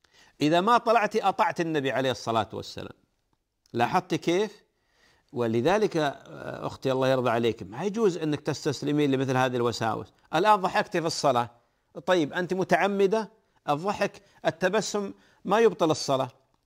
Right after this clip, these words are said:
إذا تبسم الإنسان في الصلاة، تذكر موقف، تذكر شيء وتبسم،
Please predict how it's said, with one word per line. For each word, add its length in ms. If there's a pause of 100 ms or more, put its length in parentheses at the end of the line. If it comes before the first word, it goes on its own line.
(120)
إذا 140
تبسم 540
الإنسان 460
في 40
الصلاة، 400
تذكر 500
موقف، 480
تذكر 480
شيء 200
وتبسم، 880